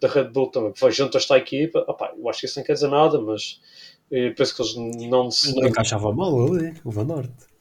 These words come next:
Speaker 1: Não, Pitcock, Van Aert, não sei. Ah, eles podiam também, se calhar, investir numa equipa feminina, para não ser só porque,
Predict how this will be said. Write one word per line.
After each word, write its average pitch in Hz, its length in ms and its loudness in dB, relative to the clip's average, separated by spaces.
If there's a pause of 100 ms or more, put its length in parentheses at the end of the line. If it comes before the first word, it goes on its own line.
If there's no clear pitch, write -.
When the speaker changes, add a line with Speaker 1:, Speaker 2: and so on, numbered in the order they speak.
Speaker 1:
Não, 139 340 4 (140)
Pitcock, 143 580 8 (160)
Van 123 160 -4
Aert, 131 240 -2 (1200)
não 131 80 -4
sei. 127 300 6 (420)
Ah, 135 440 12
eles 156 160 6
podiam 147 180 -2
também, 156 220 8
se - 100 2
calhar, 151 300 10
investir 151 300 4
numa 147 160 4
equipa - 260 0
feminina, 135 580 4
para 151 120 4
não 143 60 4
ser 143 160 4
só 139 280 8
porque, - 260 -6